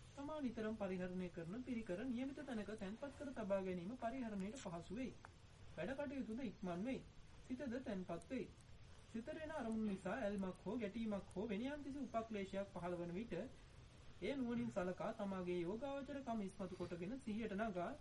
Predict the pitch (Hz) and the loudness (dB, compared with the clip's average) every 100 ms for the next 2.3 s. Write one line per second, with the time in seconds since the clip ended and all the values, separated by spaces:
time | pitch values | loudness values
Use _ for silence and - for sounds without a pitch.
0 | - 170 208 277 269 214 208 202 180 240 | -8 -4 -2 0 2 0 0 0 0 2
1 | 254 196 185 262 202 220 214 262 208 185 | 4 2 0 0 0 0 -2 0 2 2
2 | 175 175 | 2 2